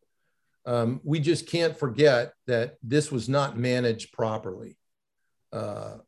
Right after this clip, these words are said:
and this will be, uh, uh, challenging, given that it's gonna challenge a generation of leadership that's currently in charge.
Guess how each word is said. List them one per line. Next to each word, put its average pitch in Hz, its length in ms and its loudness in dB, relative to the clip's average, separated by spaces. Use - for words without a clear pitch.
and 113 320 -4
this 147 240 2
will 156 100 2
be, 127 460 2
uh, 113 320 -6
uh, 113 160 -14
challenging, 123 680 4
given 147 400 4
that 120 260 -2
it's 151 160 2
gonna 151 240 6
challenge 190 500 6
a 131 60 -2
generation 156 600 4
of 127 100 -2
leadership 175 560 -2
that's 127 160 -6
currently 190 420 2
in 208 100 2
charge. 220 480 0